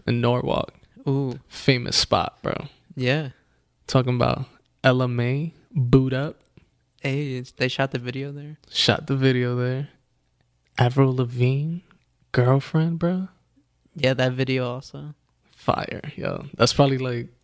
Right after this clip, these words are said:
Speaker 1: the first music video they shot there, but let's take it a little bit more back.
Speaker 2: Yeah, Karate Kid.
Speaker 1: Yo, Karate Kid. <laughs>
Speaker 2: Classic.
Speaker 1: Come on. Golf and Stuff has that arcade.
Speaker 2: Yeah.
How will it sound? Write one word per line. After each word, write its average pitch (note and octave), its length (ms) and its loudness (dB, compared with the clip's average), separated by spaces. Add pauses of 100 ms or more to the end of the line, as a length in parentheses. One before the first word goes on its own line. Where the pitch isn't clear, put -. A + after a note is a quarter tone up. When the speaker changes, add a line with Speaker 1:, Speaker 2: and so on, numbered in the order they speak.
(440)
Speaker 1:
the B2+ 100 -2
first - 440 0
music C3+ 300 0
video C#3 300 0
they C#3 80 -2
shot C#3+ 340 -2
there, D3 260 -2
but C#3 400 0 (880)
let's - 120 -14
take C3 220 2
it A#2+ 60 2
a A#2+ 40 2
little A#2+ 220 0
bit - 180 -2
more - 200 -4
back. - 360 -8 (340)
Speaker 2:
Yeah, D3+ 220 -2 (220)
Karate C3+ 500 -4
Kid. C#3 320 -14 (160)
Speaker 1:
Yo, - 340 -4
Karate C3 600 2
Kid. - 340 2 (420)
<laughs> - 400 -20
Speaker 2:
Classic. - 680 -2 (500)
Speaker 1:
Come B2+ 180 -4
on. - 260 -8 (320)
Golf B2 240 2
and B2+ 100 -2
Stuff - 280 -2
has - 240 -2
that - 220 -4
arcade. - 500 -4 (280)
Speaker 2:
Yeah. C#3 280 -4